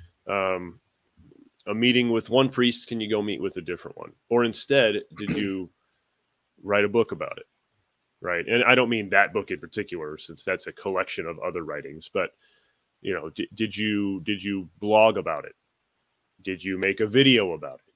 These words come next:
Did you slander the Holy Father after Mass with your buddies? That, that would count as public, I think, to some degree. Um, so again, I, I would say that, you know, we, we are in agreement on the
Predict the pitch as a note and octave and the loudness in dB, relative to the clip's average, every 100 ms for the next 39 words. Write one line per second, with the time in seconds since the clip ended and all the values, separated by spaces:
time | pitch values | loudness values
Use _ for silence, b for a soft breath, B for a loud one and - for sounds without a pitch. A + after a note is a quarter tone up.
0 | _ G2 F2+ G2+ G2+ G2 F2+ D#2 _ D#2 | _ -10 -6 -4 -4 -4 -6 -14 _ -12
1 | - A#2 A2+ A2+ G#2 G2 G#2 G2+ G2 G2+ | -6 2 2 2 0 2 2 0 0 -2
2 | G2+ G2 F#2 G2 F#2+ G2 F#2+ G2 G#2 - | 0 -2 2 0 0 -4 0 2 2 0
3 | F#2 E2+ D#2+ F#2+ G2 C#2 - - - A2+ | -6 -6 -4 -2 -2 -2 -8 -10 -6 -6
4 | - A3+ G#3 D#3 F3 C3+ G#2 - _ _ | -2 0 0 2 2 4 0 -4 _ _
5 | _ - D3 F#2+ D#2 _ _ _ _ - | _ 0 0 0 -6 _ _ _ _ -4
6 | G#2 F2+ _ - - - G#2 B2 C#2+ - | -4 -4 _ -12 -6 -2 0 -2 -6 -14
7 | - - _ _ _ _ _ _ _ _ | -18 -18 _ _ _ _ _ _ _ _
8 | - G#2+ F2+ E2+ - - C#3 B2 B2 C3 | -6 -2 -2 -4 -10 0 4 6 6 4
9 | G2+ E2+ F#2 G2 F#2 - _ - G2+ G#2+ | 2 -2 0 0 -2 -6 _ -6 -2 -2
10 | - A#2 G#2+ F#2+ E2+ D2+ _ _ F2+ E2+ | 0 0 0 -2 -4 -8 _ _ -8 -8
11 | E2+ G#2 F2+ G2+ - A2 D3 B2 G2+ G#2+ | -6 -6 -6 -6 0 2 4 2 0 -2
12 | A2 G2+ - F2+ D#2 | -2 -2 -4 -8 -8